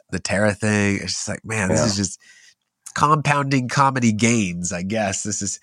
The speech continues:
Speaker 2: Oh.
Speaker 1: it's almost getting like, <laughs> okay, we need to have something else to make fun of.
Speaker 2: I know,
Speaker 1: There's just
Speaker 2: I
Speaker 1: so much
Speaker 2: know.
Speaker 1: happening with this one thing.
Speaker 2: It's unfortunate because it's already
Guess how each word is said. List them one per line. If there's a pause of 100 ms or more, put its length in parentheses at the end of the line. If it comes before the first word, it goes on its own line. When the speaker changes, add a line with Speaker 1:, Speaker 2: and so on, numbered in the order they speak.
Speaker 2:
Oh.
Speaker 1:
it's
almost
getting
like,
<laughs>
okay,
we
need
to (100)
have
something
else
to
make
fun
of. (200)
Speaker 2:
I
know,
Speaker 1:
There's
just
Speaker 2:
I
Speaker 1:
so
much
Speaker 2:
know.
Speaker 1:
happening
with
this
one
thing.
Speaker 2:
It's
unfortunate
because
it's
already